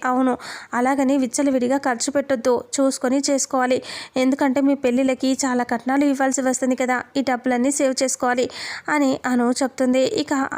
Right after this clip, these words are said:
"సరే నేను లగేజ్ సర్దుకుంటాను" అని ఫోన్ పెట్టేస్తుంది. అప్పుడు లగేజ్ సర్దుకుంటూ ఉంటుంది. ఇక ఆర్య బయట బైక్ మీద సీరియస్గా బాధగా నిలబడి ఉంటాడు. ఇక అలా బాధపడుతూ ఉండగానే ఇక అక్కడికి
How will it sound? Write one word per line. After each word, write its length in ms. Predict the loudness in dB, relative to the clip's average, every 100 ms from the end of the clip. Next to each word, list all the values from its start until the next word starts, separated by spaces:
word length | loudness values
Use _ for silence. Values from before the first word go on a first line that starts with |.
| -6
"సరే 360 | -2 0 0 0
నేను 200 | 2 2
లగేజ్ 320 | 2 0 0 0
సర్దుకుంటాను" 720 | -2 -2 -2 0 0 0 0
అని 220 | 0 2 2
ఫోన్ 280 | 0 0 0
పెట్టేస్తుంది. 540 | -2 -2 0 0 0 -2 -10 -12 -14 -4
అప్పుడు 280 | -2 2 2 2 2
లగేజ్ 360 | 0 0 0 0
సర్దుకుంటూ 580 | 0 -2 0 0 2
ఉంటుంది. 340 | 2 0 2 2
ఇక 280 | 0 -2 -2 -2 -2
ఆర్య 480 | -2 0 2 2 0 -2
బయట 320 | -2 0 0
బైక్ 500 | -2 -4 -2 0 2
మీద 140 | 0 0 -2 -6 -16 -6
సీరియస్గా 640 | 0 2 2 0 0 -2
బాధగా 500 | 0 -2 -2 -2 0
నిలబడి 440 | 0 0 0 0 2
ఉంటాడు. 440 | 2 2 2 2
ఇక 240 | 0 -2 0
అలా 300 | 0 0 -2
బాధపడుతూ 580 | -2 -2 -2 -2 0 0
ఉండగానే 520 | 0 0 0 0 -2 -8 -16 -16 -18 -4
ఇక 180 | -2 0
అక్కడికి 760 | 0 0 0 0 0 0 -2